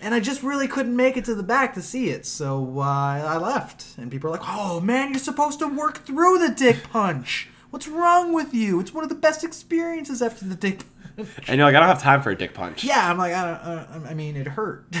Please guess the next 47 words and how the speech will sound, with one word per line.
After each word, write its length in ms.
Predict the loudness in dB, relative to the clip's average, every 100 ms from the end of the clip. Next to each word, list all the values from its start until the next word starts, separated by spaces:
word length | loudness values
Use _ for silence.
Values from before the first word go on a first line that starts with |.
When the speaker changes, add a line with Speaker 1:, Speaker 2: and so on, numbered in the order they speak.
| -2
Speaker 1:
<laughs> 1900 | 4 6 8 6 6 2 0 0 -6 -6 -10 -14 -14 _ -8 -4 -2 -4 -10
I 100 | -2
did 220 | 0 0 0
love 200 | 0 0
Ico. 360 | -4 -8 -16 -20 -20 _ _ _ _ 0
Speaker 2:
Ico's 280 | 4 4
great. 260 | 4 2 0 -6 _
Speaker 1:
Ico 160 | 2 4
resonated 520 | 4 4 4 -2 -4
with 120 | -12
me 80 | -16
a 60 | -16
lot. 220 | -18 -12
I 40 |
really 240 | -8 -6 -6
enjoyed 240 | -8 -12
Ico. 280 | -12 -16 -16 -20 -20 -12
Um, 360 | -10 -8 -10 0
it 160 | 0
Speaker 2:
And 20 |
Speaker 1:
ki-, 280 | 0 -10 -6
it 80 | -4
kinda 160 | -2 -2
reminded 300 | 0 0 -2
me 80 | -4
of 60 | -6
that 100 | -8
Prince 140 | -12
of 80 | -8
Persia 240 | -10 -8
game 220 | -12 -16 -16
that 100 | -18
was 140 | -16
really 180 | -16 -14
good. 320 | -16 -18 -12
Two 120 | -8
thousand 280 | -6 -8 -10 -16
eight 180 | -18
Prince 180 | -18 -20
of 60 | -14
Persia 220 | -14 -14
that 120 | -16
nobody 200 | -16 -16
seems 220 | -18 -20 -20
to 60 |
like. 200 | -20 -14
Speaker 2:
Hmm. 140 | -10